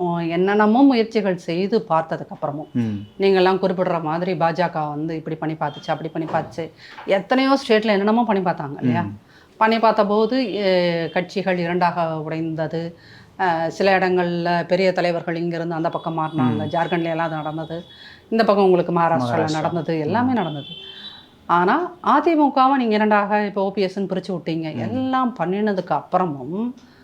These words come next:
Speaker 1: இன்னமும் தமிழ்நாட்டின் ஒரு பெரிய கட்சி, பெரிய
Speaker 2: ம்.
Speaker 1: கட்சிங்கிற அந்தஸ்துலேருந்து போகாம, நீங்க, அ, சொல்லலாம் வந்து ஒண்ணு ரெண்டு இடத்துல உங்களுக்குலாம் டெபாசிட்லாம் போச்சு. எஸ்,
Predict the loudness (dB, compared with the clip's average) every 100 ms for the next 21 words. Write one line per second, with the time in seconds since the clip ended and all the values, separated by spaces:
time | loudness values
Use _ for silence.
0 | -20 -20 _ _ 2 4 6 6 6 4
1 | 4 4 4 2 0 0 -2 0 0 -2
2 | -2 0 0 0 -6 -4 -2 -2 -2 -4
3 | 0 4 6 6 4 -2 -6 -4 2 4
4 | 4 2 0 0 2 2 0 0 0 0
5 | 0 0 0 -2 -2 -2 -2 -2 -4 -14
6 | -20 -20 -20 -10 0 4 4 4 2 2
7 | 4 6 4 4 2 4 2 2 0 -2
8 | -2 -2 -4 -4 -2 -2 -4 -6 -6 -6
9 | -8 -6 -6 -6 -12 -20